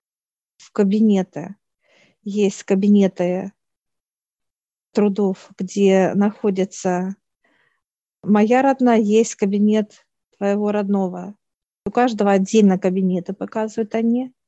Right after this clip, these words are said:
И мы сейчас заходим как, э, в гости к моей родной. Она приглашает,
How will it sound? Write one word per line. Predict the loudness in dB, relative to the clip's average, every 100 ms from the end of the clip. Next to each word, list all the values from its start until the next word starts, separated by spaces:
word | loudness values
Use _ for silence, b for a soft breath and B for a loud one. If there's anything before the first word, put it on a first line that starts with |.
| _ _ B B B B B B B B B B 0
И | 2 4
мы | 2
сейчас | 2 2
заходим | 0 0 0 2 0 0
как, | -2 -6 -8
э, | -6 -2 -2 -6
в |
гости | -2 -2 -2 -2 0 0
к | -2 _ _ _ _ _
моей | 2 2 2 0
родной. | -2 -4 -6 -6 -10 _ _ _ _ _ _ _ _ _ _ _
Она | -4 -2 -2
приглашает, | -4 -4 -2 -2 0 2 2